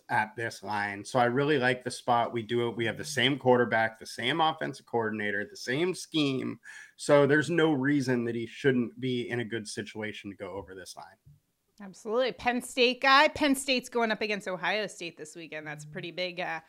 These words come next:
Speaker 2: big football game. Speaking of which, make sure to check out my college football picks show. That's coming out later this week. So check in for that. Make sure, if you haven't already, subscribe to the Line Star YouTube channel. We're coming out with tons of content. We got N B A coming up next week.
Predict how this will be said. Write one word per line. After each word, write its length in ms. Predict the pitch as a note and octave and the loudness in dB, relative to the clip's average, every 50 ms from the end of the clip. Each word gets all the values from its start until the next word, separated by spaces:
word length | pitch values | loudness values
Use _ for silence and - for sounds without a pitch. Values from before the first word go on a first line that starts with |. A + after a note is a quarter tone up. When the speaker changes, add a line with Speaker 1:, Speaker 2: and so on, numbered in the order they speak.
| _ - - - - - | _ -20 -20 -12 -4 0
Speaker 2:
big 180 | B3+ B3+ B3+ | 0 0 0
football 480 | - - C4+ C4+ C#4 C4 A#3 G#3 G3+ G3+ | 2 2 2 2 4 6 6 6 6 4
game. 300 | F3+ F3 G#3+ G#3+ G#3+ G3+ | 2 0 -2 -2 -2 -4
Speaking 340 | - - - B3+ G#3+ A3 A3 | -6 -8 -6 -4 -4 -2 -2
of 80 | G#3+ | -2
which, 240 | F#3+ G#3+ G#3+ - - | 2 2 2 2 0
make 140 | A#3+ G#3+ - | -4 -4 -2
sure 160 | - A3+ G3 | 0 0 0
to 40 | - | 2
check 140 | A3 G#3 G3+ | 2 4 4
out 80 | F#3 | 4
my 120 | F3 E3+ D#3+ | 2 2 0
college 300 | - F3+ F3+ F3+ F3 - | 2 4 4 2 2 -2
football 360 | - F3+ E3+ - F3+ F3 E3+ | -4 -6 -2 0 0 0 0
picks 260 | - G#3 G3 F#3 - | 0 -4 -6 -6 -4
show. 300 | - B3+ C4 B3 A3+ G#3 | 2 4 8 8 8 8
That's 180 | F#3+ G3+ G3+ - | 6 2 0 2
coming 260 | - A3+ G#3+ G#3 G3+ | 2 2 2 4 4
out 160 | G#3 G3+ F#3+ | 4 4 4
later 280 | G3 G#3 G3+ G3+ G3+ F#3+ | 4 4 2 2 2 2
this 200 | G3 F#3+ - - | 0 -2 -4 -4
week. 280 | G3+ G3 G3 F#3 F3 | -2 -2 -2 -4 -4
So 160 | - - G3 | -6 -8 -6
check 260 | F#3+ - G#3 G#3 - G3+ | -4 -2 -4 -2 -2 -4
in 200 | G3+ G#3 G3+ G3 | -6 -6 -8 -6
for 200 | _ - A3+ G#3 | _ -2 -2 0
that. 340 | F3+ A#3 A#3 A3+ A3 - | 4 8 10 10 8 8
Make 140 | G#3+ A#3 G#3+ | 2 -6 -6
sure, 140 | - A#3+ A3+ | -2 -2 -4
if 100 | G#3 A3 | -2 0
you 60 | A3+ | 2
haven't 180 | G#3+ G#3 G3 G3+ | 2 2 2 0
already, 300 | G3+ F#3+ F#3+ F#3+ F#3+ F3+ | -2 0 0 0 -2 -4
subscribe 400 | - - F#3+ - - G3 F#3+ F#3+ | -6 -10 -12 -4 0 2 2 2
to 60 | G3 | 0
the 40 | F#3+ | -2
Line 240 | F#3 F3 E3+ F3 D#3+ | -2 -2 -2 -2 -4
Star 220 | - F#3 E3+ E3+ | -4 -4 -4 -4
YouTube 440 | F3 F#3 G#3 G3+ - - A3 G#3 F3+ | -4 -6 -8 -8 -8 -8 -10 -8 -4
channel. 240 | - G#3 F#3+ F#3 F#3 | 0 2 2 2 2
We're 100 | F#3 F3+ | -2 -4
coming 200 | - G#3+ G3+ G3+ | -4 -4 -4 -2
out 80 | F#3+ | -2
with 180 | F3+ F#3 - - | -4 -4 -6 -2
tons 280 | - A#3+ B3 C4+ C4+ | 0 2 2 2 0
of 100 | B3+ - | -2 -4
content. 460 | - - B3 A#3 A3+ A3+ - A#3 A3 G#3+ | -2 2 2 4 4 4 2 0 0 0
We 40 | |
got 160 | F#3 E3 D3 - | -2 -4 -4 -2
N 160 | - F#3+ A3 A#3 | 0 0 2 2
B 140 | A#3 A#3+ | 4 4
A 80 | A3+ G#3+ | 4 4
coming 260 | - - A#3 A3 G#3+ | 4 0 -4 -2 0
up 100 | A3 G3+ | -2 -2
next 240 | E3 F#3+ F3+ - - | -2 -4 -8 -8 -8
week. 220 | G3+ F#3+ F3+ - | -8 -8 -8 -10